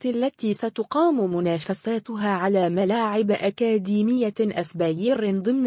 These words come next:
المجموعة الأولى إلى جانب Glasgow Rangers وأكاديمية أسباير وأكاديمية محمد السادس، في حين ستلعب فرق برشلونة وباريس سان جيرمان وكاشيو ونان رايسول وأكاديمية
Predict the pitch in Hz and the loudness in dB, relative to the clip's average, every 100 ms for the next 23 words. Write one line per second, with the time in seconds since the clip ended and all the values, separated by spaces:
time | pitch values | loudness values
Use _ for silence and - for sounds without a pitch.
0 | 202 170 170 170 156 170 208 240 175 165 | 0 -2 -2 -2 -2 -4 -2 0 0 0
1 | 240 247 214 - 196 190 185 247 220 202 | 0 2 2 0 0 0 0 0 0 0
2 | 185 190 202 214 226 226 247 220 190 190 | 0 0 0 2 4 4 2 0 -2 -2
3 | 190 165 175 185 175 160 180 156 160 180 | 0 -2 -2 -2 -2 0 0 2 0 0
4 | 226 208 - 190 160 175 - 175 240 220 | 0 -2 0 -2 -2 -6 -4 -2 0 0
5 | 165 156 175 156 180 156 156 180 240 208 | 0 -2 -4 0 0 2 0 0 0 0
6 | 202 190 170 165 - 240 190 160 156 - | 0 -2 -2 -4 -4 -2 0 -2 -4 -2
7 | 240 240 190 - - 160 - 208 180 160 | 0 2 0 -2 -4 -4 -2 -2 -2 -2
8 | 175 240 262 175 160 156 262 254 - 175 | -4 -2 -2 -2 -4 -4 0 0 -2 -2
9 | 170 175 - 175 202 247 185 170 160 156 | -2 -4 -2 -2 0 0 2 0 0 0
10 | 156 214 240 - - 180 165 156 160 170 | 0 0 -4 -4 -4 -2 -2 0 0 0
11 | 165 160 175 170 170 151 - 160 160 165 | 0 0 -2 0 0 0 0 0 0 0
12 | 165 160 156 160 156 - 247 175 151 170 | 0 0 2 0 0 -4 -2 0 2 0
13 | 175 160 185 165 151 151 202 202 180 | -2 -2 0 2 2 0 0 0 -2